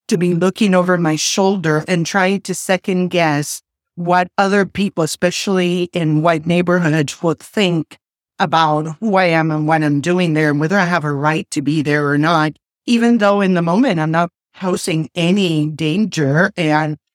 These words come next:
knitting. Really, what am I gonna go crazy with my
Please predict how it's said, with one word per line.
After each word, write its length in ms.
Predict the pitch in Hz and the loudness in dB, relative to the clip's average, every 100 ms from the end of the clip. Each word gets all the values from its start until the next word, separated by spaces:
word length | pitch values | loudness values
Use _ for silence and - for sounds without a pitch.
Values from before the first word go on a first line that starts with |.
| - | -6
knitting. 580 | 208 208 269 277 170 160 | 0 2 2 2 0 0
Really, 400 | 190 233 233 170 | 0 0 0 -2
what 320 | 165 180 175 | 0 2 2
am 140 | 160 160 | 0 0
I 120 | 165 | 0
gonna 280 | 185 170 170 | 0 -2 0
go 200 | 185 180 | -2 -2
crazy 540 | - 185 196 185 196 | -2 -2 -2 -2 0
with 160 | 185 180 | 0 0
my 320 | 160 160 | -2 -4